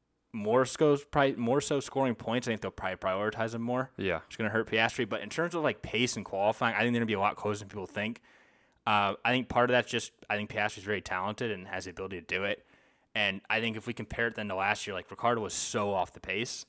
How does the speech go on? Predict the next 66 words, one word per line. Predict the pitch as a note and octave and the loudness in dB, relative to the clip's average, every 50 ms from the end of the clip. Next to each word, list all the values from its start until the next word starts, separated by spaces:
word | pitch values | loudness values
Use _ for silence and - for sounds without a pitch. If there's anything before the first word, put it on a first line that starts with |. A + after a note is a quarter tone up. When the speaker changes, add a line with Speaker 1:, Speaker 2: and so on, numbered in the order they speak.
| - | -8
Speaker 2:
Yeah. | - F2 E2 D#2 D2+ - - - | -4 -2 -2 -2 -4 -4 0 2
Speaker 1:
I | A2 A#2+ | 2 4
think | C#3 C3+ A#2+ - | 4 2 2 0
we're | C#3 C3 | -2 0
gonna | A#2+ C3 B2 G#2+ | 0 0 0 0
see, | - - - B2+ B2 A#2 A2 G#2+ G#2+ G#2+ - _ _ _ _ - | -2 -2 0 0 0 2 0 0 -2 -4 -8 _ _ _ _ -2
like, | - A2+ - - | -2 -2 0 0
if, | A#2 A2+ - - _ - | -2 -4 -4 -8 _ -4
if | C#3 B2 A2+ | -4 -4 -2
Lando, | A2+ B2+ D3+ E3+ F#3 F3 | 0 2 2 4 4 2
if | E3 - C3+ A#2 | 2 0 2 2
they | C#3+ | 4
have | E3 E3+ | 4 4
a | E3 | 2
good | F3 F3+ | 2 2
enough | F3 D3+ - | 2 2 2
car | - - D#3 D3 | 6 6 8 8
where | C3+ B2 | 8 8
Lando | A#2+ B2 B2+ B2 | 6 6 4 4
can | - B2 | 2 -2
get | B2 | -6
into | A#2 - G#2+ | -6 -6 -6
Q | - B2 A#2 | -4 -4 -4
three | - - A2+ | -4 -2 -4
every | G#2 G2 | -4 -2
time, | - A#2 A2+ - F2 F#2 - _ _ _ _ - | -2 -2 -2 -2 -2 -6 -12 _ _ _ _ -2
Piastri's | - A2 A2 A2+ A#2 B2 | 2 2 2 2 0 -2
gonna | A#2+ B2 A#2 | -2 0 0
be | A2+ | 0
right | G#2 G#2+ G#2 A2 - | 2 2 0 0 -2
there | - G2 F#2+ | -2 -4 -2
on | F2+ F2+ F2+ | -2 -4 -6
his | F2 - - | -8 -10 -8
heels | - G2 F#2 F2 E2 - - - - _ - - | -6 -6 -6 -6 -6 -8 -12 -14 -16 _ -10 -4
Speaker 2:
Yeah. | F2+ F2 | -4 -2
Speaker 1:
the | G2+ | -2
entire | G#2 G2+ G#2+ G#2 F#2+ F2+ | -2 -2 -2 -2 -2 -2
season | - - F#2+ E2 - _ - | -4 -6 -10 -10 -12 _ -18
too. | - - - - _ _ _ _ _ - | -18 -16 -18 -18 _ _ _ _ _ -4
Speaker 2:
Yeah. | - C#3 C3 | 0 2 4
Speaker 1:
So | A#2 | 6
that's, | A#2 B2+ C3+ - - | 6 6 6 4 6
that's | - C3+ C3+ - C3+ | 6 6 6 6 4
my | B2+ A#2+ A2+ | 2 2 2
take, | - - A#2 A2 G#2+ | 2 2 0 0 0
is | G#2 - | -2 -6
that | - G2 F#2 F#2 _ - | -4 -4 -6 -6 _ -2
they're | A2 G#2+ | -2 -2
gonna | G#2 G#2 G#2 | -2 -2 -4
be | F#2 G#2+ G2+ G#2 | -4 -4 -4 -4
a | - F#2+ | -2 -2
lot | G2+ G2+ - - | -4 -4 -4 -6
closer | - - A2 F#2+ F2+ - - | -6 -4 -2 -2 -2 -4 -6
than | F#2+ F2 | -8 -10
people | E2 - - - - | -10 -12 -14 -16 -16
think. | - - - - - _ _ _ - | -16 -14 -16 -16 -18 _ _ _ 4
Speaker 2:
Yeah, | A#2 A#2 A2 G2 G#2 | 8 8 8 10 8
and | A2 A2 | 6 6
I | A2 | 4
think | - D3 C3 A#2 | 4 2 2 6
going | - G2+ G2 G2 F#2+ G2 | 6 6 6 6 4 2
into | F#2+ F#2 - - F2+ | 0 0 4 4 4
every | F#2+ F2+ F#2 E2+ | 4 4 2 -2
weekend, | E2+ F#2 G2 F#2 - F2 E2+ F2 | -2 -2 -2 -2 -2 -2 -2 -2
you | F2+ | -2
know, | F2 E2+ E2+ E2+ | -2 -2 -2 -4